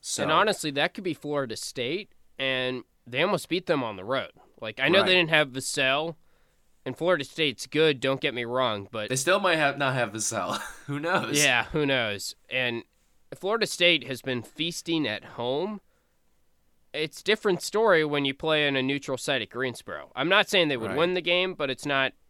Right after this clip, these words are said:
Speaker 2: I, I think that's a better matchup than Duke, for sure, given that Duke
Speaker 1: Right,
Speaker 2: has Vernon
Speaker 1: definitely.
Speaker 2: Carey.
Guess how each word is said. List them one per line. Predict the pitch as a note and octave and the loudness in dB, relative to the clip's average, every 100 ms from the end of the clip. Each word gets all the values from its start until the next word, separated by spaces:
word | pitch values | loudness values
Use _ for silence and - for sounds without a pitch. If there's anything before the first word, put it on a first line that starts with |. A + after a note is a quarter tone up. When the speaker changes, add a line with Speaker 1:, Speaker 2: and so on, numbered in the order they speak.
| - | -4
Speaker 2:
I, | C#3+ | -2
I | D3 | 0
think | F#3+ E3+ | 0 -2
that's | C#3+ | -4
a | B2 | -2
better | D3 C3+ | 0 0
matchup | B2 A#2+ - G#2+ | 0 -2 -2 -8
than | - F#2+ | -8 -10
Duke, | F2+ C3 G#2 _ | -4 -2 -4 _
for | - F#2+ | -14 -10
sure, | - B2 D2 - | -6 -4 -6 -8
given | A2+ A2 G#2 | -8 -6 -6
that | F#2 | -6
Duke | A#2 | -4
Speaker 1:
Right, | G2+ - | -4 -2
Speaker 2:
has | B2+ A2 | 0 0
Vernon | G#2+ G2 | -2 -8
Speaker 1:
definitely. | F2+ | -8
Speaker 2:
Carey. | G2+ E2+ C#2+ | -8 -8 -10